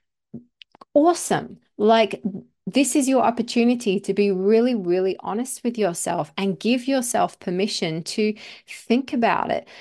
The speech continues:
not to hide anymore, not to cover it up, not to justify, not to bullshit yourself. Like, this is your opportunity to get really, really honest and really, really real. So write down everything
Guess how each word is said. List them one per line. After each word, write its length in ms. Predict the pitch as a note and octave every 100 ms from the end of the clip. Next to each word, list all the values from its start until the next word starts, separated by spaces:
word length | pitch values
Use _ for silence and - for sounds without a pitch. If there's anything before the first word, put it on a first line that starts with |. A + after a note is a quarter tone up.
| -
not 400 | G3 G3 A#3+ C4 -
to 440 | - A#3+ A#3 A#3 A#3+ -
hide 580 | - - G#3+ G#3+ C4 C4
anymore, 560 | G#3+ F#3 E3+ D#3+ D#3 D3+
not 320 | E3+ G3+ -
to 280 | - B3+ B3+ - - - -
cover 440 | - B3 B3+ C4
it 80 | B3+
up, 220 | C4+ A#3+
not 240 | G3+ G#3+
to 120 | - A#3+
justify, 920 | G3 G#3 A3 - - B3 A#3+ F#3 E3+
not 240 | E3 G3+
to 220 | - B3+ A#3+ _
bullshit 540 | - A#3+ C#4 - C4 A#3+
yourself. 680 | G3+ G3 F3 - - -
Like, 320 | G3+ F#3 - - - _
this 360 | F#3 A#3 B3 -
is 240 | A#3+ G3+
your 240 | G3+ G#3
opportunity 800 | - F3+ G3 - A3 A3+ A3 D#3+
to 140 | D#3+ F#3
get 220 | F#3+ -
really, 380 | F3 E3 F3 G3
really 380 | F#3 F3 F3 -
honest 400 | D#3+ E3 E3 -
and 200 | - E3
really, 240 | E3+ E3+ F3
really 300 | E3+ E3+ E3
real. 340 | D#3 E3+ D3+
So 220 | - F3
write 400 | E3 E3+ F#3+ -
down 320 | - F#3 F#3+ - -
everything 760 | F#3 G3+ G#3+ G#3 F3 D#3 F3+